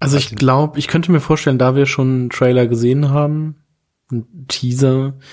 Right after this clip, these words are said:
Speaker 1: dass es vielleicht einen etwas längeren Trailer gibt mit so ein bisschen Gameplay.
Speaker 2: Mhm.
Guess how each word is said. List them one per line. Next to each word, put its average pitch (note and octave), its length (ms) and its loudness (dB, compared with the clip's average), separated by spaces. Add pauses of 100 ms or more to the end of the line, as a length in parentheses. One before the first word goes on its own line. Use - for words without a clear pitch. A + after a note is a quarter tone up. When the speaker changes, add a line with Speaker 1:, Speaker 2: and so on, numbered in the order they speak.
(240)
Speaker 1:
dass - 200 0
es B2 100 -2
vielleicht B2 760 0
einen A2+ 560 -4
etwas A#2+ 340 -2
längeren A2 420 2
Trailer A2 440 0
gibt - 340 -8
mit A2 240 -6
so - 300 -4
ein G#2+ 140 -2 (200)
bisschen C3 680 0
Gameplay. C3 840 -2 (720)
Speaker 2:
Mhm. A2+ 320 -4